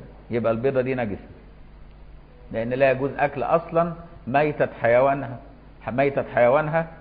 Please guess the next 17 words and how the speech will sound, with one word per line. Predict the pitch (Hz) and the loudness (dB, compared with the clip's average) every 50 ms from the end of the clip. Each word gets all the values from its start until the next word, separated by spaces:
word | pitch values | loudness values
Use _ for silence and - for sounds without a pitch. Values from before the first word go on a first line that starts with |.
| - - - - - - - | -20 -20 -20 -20 -16 -6 0
نجسة، | 147 170 165 135 110 - - - - - - | 2 2 2 0 -4 -8 -10 -14 -16 -8 0
تاخد | - 147 143 156 139 | 0 2 2 0 -2
حكم | - 170 160 - 151 | -2 -2 -2 -2 -4
ميتتها. | 147 147 147 - 175 165 - - - - - - - - - - - - - - - - - - - - - - - - | -2 -2 0 0 0 -2 -2 -6 -14 -20 -20 -20 -20 -20 -20 -20 -20 -20 -20 -20 -20 -20 -20 -20 -20 -20 -20 -20 0 8
سهل، | - 165 175 160 135 127 - - - - - - | 8 8 8 8 2 -6 -12 -14 -16 -18 -8 2
ده | 123 143 | 4 4
في | 147 - | 4 4
الجامد. | 139 135 139 139 135 117 92 78 71 71 - - - - - - - - - - - - - - - - - - - - - - - - - - - - - - - - - - - - - - - - - - - - - - - - | 0 2 4 4 4 4 0 -4 -10 -12 -16 -20 -20 -20 -20 -20 -20 -20 -20 -20 -20 -20 -20 -20 -20 -20 -20 -20 -20 -20 -20 -20 -20 -20 -20 -20 -20 -20 -20 -20 -20 -20 -20 -20 -20 -20 -20 -20 -20 -20 -20 -20 -20 -20 -20 -20 -10 -4
يستثنى | 135 147 156 - - - 180 185 196 190 - - 175 185 185 175 165 | -2 -2 -2 -4 0 4 6 6 6 6 2 0 2 4 4 6 4
مما | 160 175 180 180 165 160 147 135 | 4 0 -2 -2 0 2 2 4
ينفصل | 135 135 135 131 - 175 170 170 - 156 127 | 4 2 0 2 4 4 4 4 4 0 -2
من | 123 127 127 | -2 -4 -4
الحيوان | 131 123 - - 143 123 131 143 151 147 135 123 | -6 -6 -2 0 2 4 4 4 4 2 0 -4
حال | 113 - - 143 139 135 127 | -4 2 2 4 4 4 2
حياته | - - - 127 135 151 147 135 135 - 107 110 104 98 95 - | 2 2 2 4 6 6 6 6 4 -2 -6 -6 -6 -6 -2 2
فلا | 151 139 139 135 123 | 2 4 6 4 4
ينجس | 127 139 151 165 165 160 170 165 | 4 2 0 -2 -2 -4 -4 -4